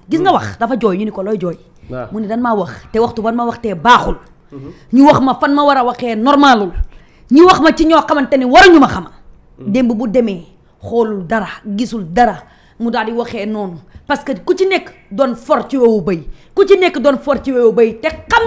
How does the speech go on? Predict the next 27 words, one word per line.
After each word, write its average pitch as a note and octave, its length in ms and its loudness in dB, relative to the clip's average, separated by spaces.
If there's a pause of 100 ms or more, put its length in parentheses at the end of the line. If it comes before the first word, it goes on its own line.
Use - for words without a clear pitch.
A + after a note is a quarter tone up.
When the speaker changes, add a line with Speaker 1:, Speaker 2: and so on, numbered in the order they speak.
(140)
Speaker 1:
na G#4+ 160 0
bu F#4+ 160 -2
baax - 260 2
a - 140 -4
baax E4 320 -4 (460)
li F4 200 4
nit G4+ 140 2
ñi F4+ 120 0
doon D#4+ 300 0
xaar D#4 240 2
mu C#4 180 4
génn. G3 200 0 (340)
Mais G#3 220 -4
day G#3 160 -4
déchargé C4 520 2
wu, B3+ 160 -2 (180)
day B3+ 240 2
vidé, A#3 480 2 (160)
wax C4 180 0
li C4+ 140 0
nekk C4+ 220 -4
ci C4+ 80 -6
moom, A#3 180 -2
moo C#4+ 140 0
tax A3 260 -12
c'est D#4 120 2
normal, F4+ 600 2